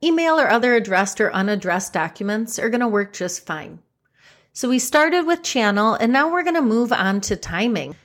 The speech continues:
Choosing the right time brings us to some really interesting research and findings. Anyone heard of the morning morality effect? Essentially, research has shown that we are at our most moral in the morning.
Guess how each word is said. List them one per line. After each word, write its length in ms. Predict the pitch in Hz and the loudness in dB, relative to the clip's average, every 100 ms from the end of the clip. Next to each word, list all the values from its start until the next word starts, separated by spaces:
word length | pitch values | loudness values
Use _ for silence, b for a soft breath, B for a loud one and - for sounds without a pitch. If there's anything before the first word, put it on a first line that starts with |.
| _ | _
Choosing 400 | - 320 349 415 | -2 0 2 0
the 80 | 381 | 2
right 280 | 247 233 233 | 2 2 0
time 340 | 202 190 214 | -2 0 0
brings 280 | 214 233 262 | 2 2 2
us 140 | 294 - | -2 -2
to 120 | 349 | -4
some 240 | 269 247 | 0 -2
really 340 | 208 302 339 285 | 0 -2 -2 0
interesting 600 | 226 240 277 - 233 202 | -2 -2 -4 -2 -2 0
research 520 | 214 226 233 208 - | -2 -2 0 -2 -2
and 180 | 220 208 | -6 -4
findings. 680 | 233 277 247 151 160 - - b b b b | -2 -2 -4 -6 -10 -16 -18 b b b b
Anyone 380 | 220 247 285 269 | 2 4 4 2
heard 260 | 220 233 | 2 2
of 100 | 240 | 2
the 80 | 226 | 2
morning 380 | 208 185 190 208 | 0 2 0 0
morality 600 | 202 180 175 180 202 247 | 0 0 2 2 2 2
effect? 520 | 277 285 330 339 - - B B B B | 0 2 2 0 -8 -20 B B B B
Essentially, 600 | 240 - 349 392 330 233 | -4 0 0 0 -2 0
research 480 | 196 254 294 359 359 | 0 -2 -2 -4 -2
has 120 | 359 | -2
shown 280 | - 214 233 | 0 0 2
that 180 | 240 208 | 0 0
we 160 | 247 | -2
are 140 | 302 294 | 0 0
at 320 | - 208 214 | 2 0 2
our 120 | 214 | 2
most 400 | 208 196 247 - | 2 2 0 0
moral 420 | 202 190 196 202 | -2 0 2 2
in 120 | - 196 | 0 -2
the 80 | |
morning. 500 | 190 190 185 156 160 | 0 0 -2 -4 -10